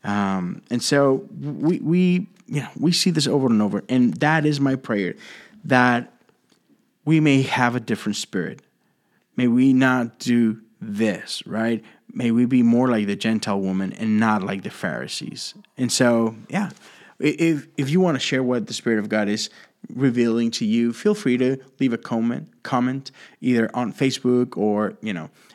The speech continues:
YouTube, whatever. If you want to share this with your friends, it will be greatly appreciated. Um, yeah, thank you for joining me today, and I cannot wait to meet you again tomorrow for another day with the Bible through the year.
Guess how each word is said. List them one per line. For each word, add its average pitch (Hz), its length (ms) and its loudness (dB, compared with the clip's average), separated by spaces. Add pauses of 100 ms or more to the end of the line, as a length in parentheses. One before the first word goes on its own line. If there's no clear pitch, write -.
(100)
YouTube, 120 540 0 (320)
whatever. 107 420 -4
If 110 160 -10
you 110 140 -4
want 104 200 -4
to 90 100 -12
share 131 320 0
this 123 280 -2
with 117 160 -2
your 107 120 -4
friends, 120 500 -4 (240)
it 107 80 -2
will 101 80 0
be 98 200 -4
greatly 104 380 -2
appreciated. 104 720 -2 (380)
Um, 107 640 -6
yeah, 147 260 -10 (400)
thank 143 140 -2
you 139 80 -4
for 135 80 -2
joining 123 320 -2
me 113 80 0
today, 95 480 -8
and 101 260 -6
I - 100 -12
cannot 107 340 -2
wait 135 220 0
to 98 260 -4 (360)
meet 110 300 -2
you 117 140 2
again 110 380 -4
tomorrow 101 520 -2
for 92 220 -8
another 90 240 -6
day 98 380 -4 (440)
with 95 140 -4
the 90 40 -10
Bible 95 280 -2
through - 200 -10
the - 120 -10
year. - 200 -14